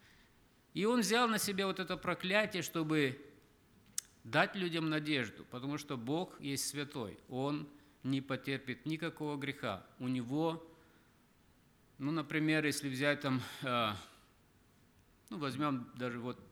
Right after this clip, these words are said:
свадебное платье, да, чистое, невеста выходит, на нём нету ни одного пятнышка. Если будет какое-то пятнышко, всё, это проблема, это большая проблема.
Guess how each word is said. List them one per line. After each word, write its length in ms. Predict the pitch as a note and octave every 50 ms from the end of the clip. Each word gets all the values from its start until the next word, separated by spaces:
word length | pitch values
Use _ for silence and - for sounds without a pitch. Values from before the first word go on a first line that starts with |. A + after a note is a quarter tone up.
| -
свадебное 680 | - - - C3+ C3+ C3+ C3 B2 B2+ G#2+ A#2+ A#2+ A2+ A2
платье, 420 | - B2+ C3+ B2+ A#2+ - - G#2
да, 380 | G2+ G#2+ A#2 A#2 A2 F#2+ E2+ - - - - G#2 - - - - - - - - - _ _ - - - - - - _ -
чистое, 500 | - - E3 D#3 C#3 - - B2+ A2+ G#2+ - - - - - _ - - - -
невеста 560 | - B2+ B2+ A#2+ B2 D#3 F3 E3 - - D#3
выходит, 440 | D3 D3 C#3+ - D#3 D3+ C#3 - -
на 120 | C3+ C3+ C3+
нём 340 | D#3+ E3 D#3+ D#3 D3+ D#3
нету 260 | E3 F3 - - - D#3+
ни 140 | D#3+ E3+
одного 280 | E3+ E3 D#3 E3+ E3 E3
пятнышка. 520 | E3 E3+ F3 D#3 C#3 - B2+ - - -
Если 180 | C3 C3 - E3+
будет 200 | E3+ F#3 F3+ -
какое-то 400 | - E3 - - D#3+ D#3 - D3+
пятнышко, 600 | - - F3+ F#3 F3+ - C#3+ - - - C3 A2+
всё, 340 | - - - - E3 D#3+ C3+
это 180 | A#2 - -
проблема, 680 | G#2+ - - A#2+ A#2+ A#2 B2 C3+ E3+ G3 F#3 D3 A#2 - - - -
это 160 | - - G#2+
большая 440 | G2 G2+ G#2 - - - F#3 F#3+ F#3
проблема. 600 | - - C#3+ C#3 C3+ C3+ C3 A#2+ G#2 G2 - -